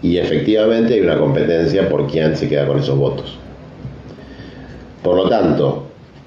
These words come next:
la combinación de esa especulación, de ese juego con el fascismo que hace Juntos por el Cambio, que no quiere ser, pero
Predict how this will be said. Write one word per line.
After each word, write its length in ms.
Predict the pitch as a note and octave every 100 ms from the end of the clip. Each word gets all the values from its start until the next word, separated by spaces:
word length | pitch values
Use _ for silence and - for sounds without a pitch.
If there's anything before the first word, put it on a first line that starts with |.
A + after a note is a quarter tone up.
| - -
la 220 | F2 E2+
combinación 1000 | E2+ D#2+ E2+ F2+ F2+ C3+ G#2+ D#2+ C#2+ -
de 120 | E2
esa 160 | F2 F2
especulación, 720 | - E2 F2 F2 G#2+ F2 - - - - - - - - - - - - -
de 100 | G2+
ese 180 | G2+ G#2+
juego 360 | G#2 A#2 A#2
con 120 | F#2+ F2
el 100 | D#2+
fascismo 520 | D2 F2+ C#2+ C2+ -
que 100 | C#2+
hace 480 | C#2+ - D#2 C#2+ - - -
Juntos 260 | D#2+ D2+
por 120 | D#2
el 100 | D2+
Cambio, 300 | D2 - - - - - - - - - - - -
que 140 | - G2+
no 180 | G#2 G#2
quiere 240 | C#3 C3
ser, 320 | C3 C3+ C#3+ B2+
pero 580 | A2+ A#2+ C3 B2+ -